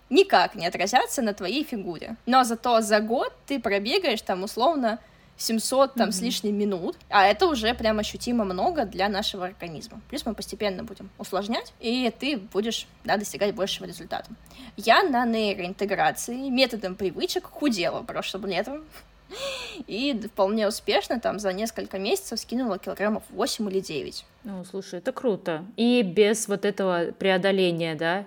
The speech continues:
Speaker 2: Так, я ничего не ем, я занимаюсь каждый день, и вот это всё.
Speaker 1: Да, я просто поняла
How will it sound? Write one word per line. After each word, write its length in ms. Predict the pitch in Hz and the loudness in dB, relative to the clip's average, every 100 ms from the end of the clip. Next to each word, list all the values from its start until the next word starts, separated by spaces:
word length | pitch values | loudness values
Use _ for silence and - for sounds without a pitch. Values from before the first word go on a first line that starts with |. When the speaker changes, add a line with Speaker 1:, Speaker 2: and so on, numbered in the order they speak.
| - | -2
Speaker 2:
Так, 260 | 165 160 | 0 0
я 80 | 165 | -2
ничего 260 | 165 - 175 | -4 -4 -4
не 120 | 165 | -2
ем, 460 | 160 196 220 214 - | 2 2 2 0 -4
я 460 | 165 165 170 160 160 | -4 -2 0 2 0
занимаюсь 440 | 160 165 165 170 - | 0 -2 0 -2 -2
каждый 300 | 175 156 160 | -4 -4 -4
день, 300 | 160 202 185 | -2 -2 -2
и 40 | |
вот 140 | 156 160 | -4 -8
это 140 | 156 | -8
всё. 280 | - 156 151 | -12 -12 -6
Speaker 1:
Да, 240 | 214 269 165 | 4 6 6
я 140 | 175 | 0
просто 260 | 240 - 247 | -6 -10 -8
поняла 300 | 214 226 | -2 2